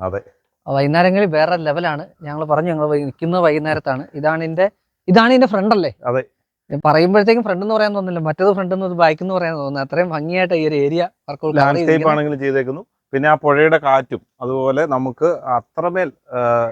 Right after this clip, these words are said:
Speaker 1: ഒരു ഇച്ചിരി കൂടി സമയം കഴിഞ്ഞ് കഴിഞ്ഞാൽ ഉണ്ടല്ലോ ഭയങ്കര
Speaker 2: വേറെ
Speaker 1: വൈ-,
Speaker 2: ലെവലാണ്.
Speaker 1: ആ, വേറെ ലെവലാണ്.
Speaker 2: യാ.
Speaker 1: ഒന്നും നോക്കണ്ട, ഇതെല്ലാം തന്നെ ഈ പറഞ്ഞ
Speaker 2: ദാ.
Speaker 1: പഴയ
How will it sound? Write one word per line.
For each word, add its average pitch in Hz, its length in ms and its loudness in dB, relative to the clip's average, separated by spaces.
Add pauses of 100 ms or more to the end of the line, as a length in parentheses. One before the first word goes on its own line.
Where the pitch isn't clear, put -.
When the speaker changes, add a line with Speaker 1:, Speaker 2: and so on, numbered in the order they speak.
(180)
Speaker 1:
ഒരു 156 320 2
ഇച്ചിരി 247 520 0
കൂടി 233 120 2
സമയം 180 360 -2
കഴിഞ്ഞ് 156 240 -2
കഴിഞ്ഞാൽ 147 220 -4
ഉണ്ടല്ലോ 131 220 -8
ഭയങ്കര 175 680 -8
Speaker 2:
വേറെ 180 160 6
Speaker 1:
വൈ-, 208 80 6
Speaker 2:
ലെവലാണ്. 135 320 2
Speaker 1:
ആ, 120 40 -2
വേറെ 113 280 -4
ലെവലാണ്. 92 320 -8
Speaker 2:
യാ. 120 100 2 (680)
Speaker 1:
ഒന്നും 127 360 0
നോക്കണ്ട, 160 380 2
ഇതെല്ലാം 127 640 -4
തന്നെ 113 260 -12 (100)
ഈ 98 160 -12
പറഞ്ഞ 104 160 -4
Speaker 2:
ദാ. 139 160 4
Speaker 1:
പഴയ 101 220 -2